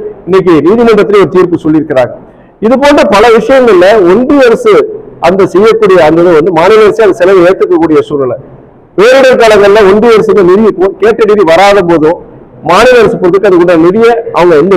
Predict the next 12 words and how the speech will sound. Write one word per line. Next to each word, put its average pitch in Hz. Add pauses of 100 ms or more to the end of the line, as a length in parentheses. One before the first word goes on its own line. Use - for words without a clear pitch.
நிதி 220
நெருக்கடியும் 214
செஞ்சிருக்கிறாங்க. 151 (580)
இது 247
போன்ற 302 (120)
நிதி 262
நெருக்கடி 294
இருக்கும் 233
பொழுது 196 (380)
சில 208 (140)
வாக்குறுதிகள் 214
கொடுக்க 190